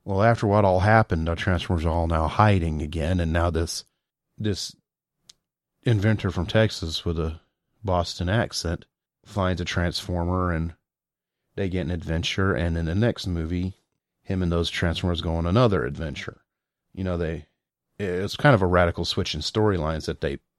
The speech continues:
did pull off enough for you to understand why it switched gears, and no one seemed to flutter an eye too much about it. But I don't know if a radical change in that look or tone would be as widely accepted, 'cause in the mainstream audience, it's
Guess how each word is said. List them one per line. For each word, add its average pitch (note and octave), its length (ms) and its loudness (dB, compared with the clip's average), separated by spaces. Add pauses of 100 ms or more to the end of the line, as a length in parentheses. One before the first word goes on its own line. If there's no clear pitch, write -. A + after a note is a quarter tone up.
(180)
did G2 200 2
pull F2+ 240 2
off D#2+ 240 4
enough F2 280 0
for F2 120 -4
you D#2 60 -2
to D#2+ 80 -4
understand E2 520 -2
why D#2+ 140 0
it D2+ 100 -4
switched - 400 -6
gears, E2+ 360 -2
and D#2+ 160 -4 (420)
no G2 140 0
one E2+ 100 -4
seemed F2 220 -6
to D#2+ 60 -4
flutter E2+ 360 -4
an D#2 100 -2
eye G2 220 2
too F2 180 -6
much D#2+ 280 -6
about F2 380 0
it. - 180 -10 (480)
But A2+ 100 4
I A#2+ 100 6
don't A#2+ 140 2
know A2 220 2
if F#2+ 260 0
a F2 140 0
radical E2+ 420 -2
change D#2+ 320 -4
in D#2 100 -6
that D#2 200 -6 (100)
look F2 720 -6 (260)
or F2 200 -6
tone - 960 -4 (340)
would F2+ 140 -4
be F2+ 100 0
as E2 160 -2
widely E2 320 -2
accepted, A2+ 400 -2
'cause - 240 -4
in E2+ 180 -6
the E2 80 -4
mainstream E2+ 480 -2
audience, G2+ 460 0
it's - 300 -8